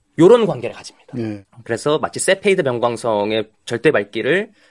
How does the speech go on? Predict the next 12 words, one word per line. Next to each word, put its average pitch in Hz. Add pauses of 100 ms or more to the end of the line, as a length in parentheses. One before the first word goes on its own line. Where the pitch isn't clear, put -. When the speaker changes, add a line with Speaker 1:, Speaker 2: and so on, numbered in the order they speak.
(100)
Speaker 1:
주기 156
광도 143
관계로부터 107
찾을 196
수 -
있듯이 -
Speaker 2:
음. 113
Speaker 1:
초신성의 185
밝기도 110
광도 139
곡선의 135
폭과 147